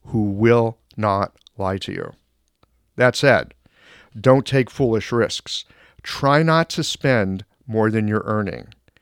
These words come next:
If you have negative opinions about money or turning a profit with your practice, get that stuff worked out. I don't know anyone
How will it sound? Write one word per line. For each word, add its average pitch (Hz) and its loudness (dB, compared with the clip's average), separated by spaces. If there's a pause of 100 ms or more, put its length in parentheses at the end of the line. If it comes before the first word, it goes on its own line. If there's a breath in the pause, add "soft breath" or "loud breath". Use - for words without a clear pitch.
(340)
If 143 -2
you 143 4
have 131 4
negative 131 2
opinions 120 -2
about 101 -2
money 101 -4 (280 soft breath)
or 110 -2
turning 107 -2
a 98 0
profit 98 -2
with 131 -2
your 143 -2
practice, 156 -2 (540 soft breath)
get 214 0
that 180 4
stuff - 0
worked 113 0
out. 92 0 (800)
I 170 -2
don't 190 -2
know 120 4
anyone 120 0